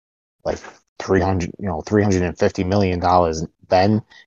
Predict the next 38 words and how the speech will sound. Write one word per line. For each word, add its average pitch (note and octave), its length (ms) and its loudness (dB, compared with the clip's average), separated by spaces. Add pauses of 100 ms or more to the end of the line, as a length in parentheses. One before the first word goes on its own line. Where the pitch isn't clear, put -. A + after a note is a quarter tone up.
(180)
is, F#2 280 -2
like, E2+ 260 -4
if F2+ 80 -6
something F#2+ 340 -2
made, F2 400 -4 (640)
um, A#2 440 -8 (160)
you F#2 80 -8
know, D#2+ 200 -6
eight G2+ 180 -4
hundred D#2 220 -12
million E2+ 360 -6
now D#2+ 260 -6
or D2+ 140 -16
something. - 360 -12 (520)
You F#2 100 -4
know E2+ 80 -2
what E2+ 100 0
I E2 60 -4
mean? E2+ 240 -2
It's, C#2+ 340 -8
you G2 140 -4
know, D2+ 60 -8
that's E2 200 0
kind E2+ 280 -2
of, D#2+ 340 -2 (1040)
you A2 100 0
know, D#2 300 0
the E2+ 80 -6
ball F#2+ 360 6
range F2+ 280 0
it F2 80 -2
goes F2+ 320 2
into. E2+ 360 -6 (680)
Um, D#2 560 0 (580)
but A#2+ 100 6
yeah, A2 140 6 (120)
so, G2 440 2
um, F2 560 -2